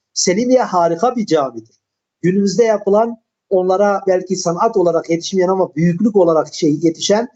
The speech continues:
büyük kubbeleri olan camiler harika güzel camilerdir. Ama o camiler yapıldığı günden bugüne değişmeksizin orada duruyorlar.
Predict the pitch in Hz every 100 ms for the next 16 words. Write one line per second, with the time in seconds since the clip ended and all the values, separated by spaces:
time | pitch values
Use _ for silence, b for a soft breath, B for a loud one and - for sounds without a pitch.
0 | _ _ _ _ 147 233 277 - 190 175
1 | 170 180 190 170 160 147 160 156 160 233
2 | - _ _ _ - 170 175 196 254 180
3 | 233 277 190 139 120 113 107 _ _ _
4 | _ _ _ 220 247 277 330 196 156 139
5 | 151 190 _ _ _ _ _ - 233 294
6 | 269 254 269 277 214 220 247 240 285 185
7 | 147 160 - _ _ _ _ _ _ 190
8 | 254 277 240 294 294 - 170 143 233 -
9 | _ _ _ - 285 320 320 302 302 208
10 | 147 202